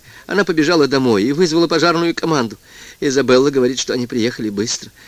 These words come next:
Но ты же знаешь, какой у нас старый дом был, и как быстро горит сухое дерево, особенно если там был бензин. Да,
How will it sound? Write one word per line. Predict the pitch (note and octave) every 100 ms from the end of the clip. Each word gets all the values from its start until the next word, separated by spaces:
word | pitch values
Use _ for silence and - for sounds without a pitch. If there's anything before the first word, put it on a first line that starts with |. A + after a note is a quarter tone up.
| -
Но | D3+
ты | F3+ D#3
же | D3+
знаешь, | D3+ F3+ F#3 - - - -
какой | F3 - G3
у | F#3
нас | D3+ -
старый | - E3 F3 D3
дом | C#3+ F3+ D3+ - - - -
был, | C3+ D3+ C#3+ A2+ - -
и | D3
как | - E3 C#3+
быстро | D#3+ F#3 - E3+
горит | D#3+ F3+ E3+
сухое | E3 D#3+ E3+ E3+
дерево, | D#3+ F#3 E3 C#3+ - -
особенно | C#3+ D3 E3+ D3 D3
если | C3+ B2
там | C3 C3+
был | G#2 A2+
бензин. | F#2+ F#2+ F#2 G2+ G2+ - _ -
Да, | E2+ G2 G#2 F2